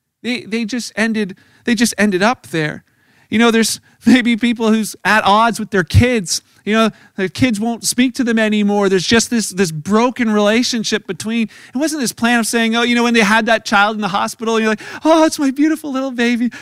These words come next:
I'm gonna take care of you until you're sixteen, and then you're gonna say something, and it's unforgivable.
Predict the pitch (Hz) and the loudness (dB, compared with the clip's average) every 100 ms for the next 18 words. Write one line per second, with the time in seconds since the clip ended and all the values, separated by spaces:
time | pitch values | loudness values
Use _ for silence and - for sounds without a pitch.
0 | - 277 294 302 294 - 262 277 285 277 | 0 2 4 4 2 0 2 4 4 4
1 | 277 226 262 269 254 247 302 311 - - | 4 2 4 2 2 2 -2 -4 2 4
2 | 240 220 202 226 269 277 285 277 - 277 | 4 2 2 0 2 0 0 0 2 2
3 | 302 247 233 226 214 202 196 - 302 381 | 2 2 -2 -2 0 2 0 2 2 2
4 | 269 349 262 285 269 233 208 156 | 0 0 2 2 2 2 2 2